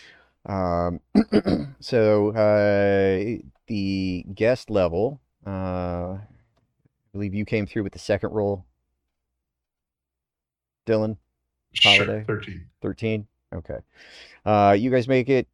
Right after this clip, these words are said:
Speaker 1: through the, uh, the guest quarters level. Uh, it's mostly just people running to their rooms.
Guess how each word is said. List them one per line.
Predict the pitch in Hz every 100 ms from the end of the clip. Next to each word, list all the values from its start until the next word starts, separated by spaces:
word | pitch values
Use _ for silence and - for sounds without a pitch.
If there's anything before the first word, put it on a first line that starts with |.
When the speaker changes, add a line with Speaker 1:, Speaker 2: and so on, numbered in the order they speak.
| _ -
Speaker 1:
through | 151 151 156 156
the, | 123 123 120 120 117 113
uh, | 95 101 95 90 90 87 90 90
the | 101 95 92
guest | 139 139 -
quarters | 131 120 110
level. | 117 113 110 110 - _ -
Uh, | 101 95 92 95 92 -
it's | 123 120
mostly | 110 113 123
just | 110 101
people | - 117 101
running | 95 95 101
to | 101
their | 104
rooms. | 101 101 104 113 110